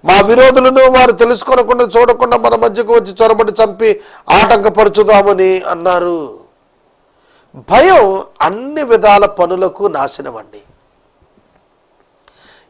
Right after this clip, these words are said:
ఎవడో చంపేస్తానంటాడు, భయపడి ఇంట్లో కూర్చొని తలుపేసుకుంటే ఆ చంపేవాడు ఆగుతాడా? అప్ చెప్పండి.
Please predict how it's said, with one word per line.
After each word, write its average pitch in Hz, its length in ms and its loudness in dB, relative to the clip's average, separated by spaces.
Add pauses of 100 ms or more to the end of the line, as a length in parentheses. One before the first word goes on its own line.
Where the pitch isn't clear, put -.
ఎవడో 311 500 4
చంపేస్తానంటాడు, 226 920 -2 (1300)
భయపడి 302 420 4
ఇంట్లో 294 260 0
కూర్చొని 294 320 0
తలుపేసుకుంటే 262 1000 2
ఆ 208 100 4
చంపేవాడు 226 560 2
ఆగుతాడా? 180 680 0 (220)
అప్ - 220 -10
చెప్పండి. 233 420 -6